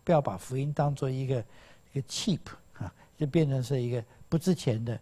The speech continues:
啊，不付代价的，不需要代价的事情。我们就需要上帝自己付了极大的代价，让我们能够得到这个恩典，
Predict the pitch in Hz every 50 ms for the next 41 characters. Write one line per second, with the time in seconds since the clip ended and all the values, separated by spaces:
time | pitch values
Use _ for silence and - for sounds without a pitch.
0 | - - - - - - - 120 113 113 113 - - - 175 - - 185 - 180
1 | 160 147 131 - 151 127 117 104 113 - - 147 - - 165 143 135 - 156 135
2 | 127 120 135 120 120 104 101 - - - 110 - - 156 - _ _ - - -
3 | - - - - - - 120 120 131 131 131 117 - - 156 135 135 131 - 165
4 | 147 135 139 135 123 - 156 117 - 107 101 - - 156 123 104 101 - - 110
5 | 120 147 175 156 143 127 120 113 127 110 110 107 - 117 98 - - - _ -
6 | - - - - - - - - - - 156 139 131 123 104 98 104 107 113 113
7 | 113 107 - 98 87 98 107 107 110 - - - - - 110 120 - - -